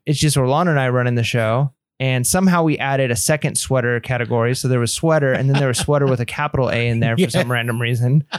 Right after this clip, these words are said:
Speaker 1: Like, you know, like the meme where it's like, "It's a sweater,"
Speaker 2: <laughs> I know.
Speaker 1: right? Um, so we had that. And so then we had, like, sweater one and sweater one.
Speaker 2: <laughs>
Speaker 1: And it's like, "Oh my gosh, which sweater did they get?" And then we weren't, like, we were trying to put them in the right piles, but then there was a, a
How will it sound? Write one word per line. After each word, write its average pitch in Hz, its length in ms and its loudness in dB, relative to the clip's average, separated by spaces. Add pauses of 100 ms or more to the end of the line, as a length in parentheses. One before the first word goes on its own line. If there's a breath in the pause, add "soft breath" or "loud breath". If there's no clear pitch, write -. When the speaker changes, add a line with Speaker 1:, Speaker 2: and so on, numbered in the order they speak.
(160 loud breath)
Speaker 1:
Like, 135 200 -2
you 147 60 4
know, 147 60 2
like 139 140 0
the 135 80 0
meme 131 220 2
where 127 100 2
it's - 80 -4
like, 117 140 0
"It's 113 100 -2
a 117 80 0
sweater," 180 1040 2
Speaker 2:
<laughs> 135 240 -2
I - 20 -16
know. 160 160 -12
Speaker 1:
right? 131 280 0
Um, 127 420 0
so 147 500 2
we 151 200 2
had 143 240 0
that. 147 400 0
And 151 120 0
so 156 120 0
then 175 160 2
we 185 100 2
had, 160 140 2
like, 131 100 -2
sweater 156 320 2
one 147 300 2
and 123 160 0
sweater 123 360 0
one. 117 440 -2 (100)
Speaker 2:
<laughs> - 240 -4
Speaker 1:
And 139 100 0
it's 131 160 0
like, 117 300 0
"Oh 120 160 0
my 98 140 -2
gosh, 110 320 -6
which 117 160 -2
sweater 117 340 -2
did 113 120 -4
they 117 100 -2
get?" 147 280 -2
And 139 160 0
then 175 320 2 (280 soft breath)
we 160 180 2
weren't, 190 340 0
like, 147 160 -2
we 170 120 4
were 175 60 2
trying 139 200 -4
to 165 80 -2
put 175 140 -2
them 175 120 0
in 170 40 2
the 165 80 2
right 165 180 2
piles, 160 320 2
but 131 140 -4
then 147 120 2
there 147 120 4
was 131 120 2
a, 127 60 2 (140)
a - 40 -2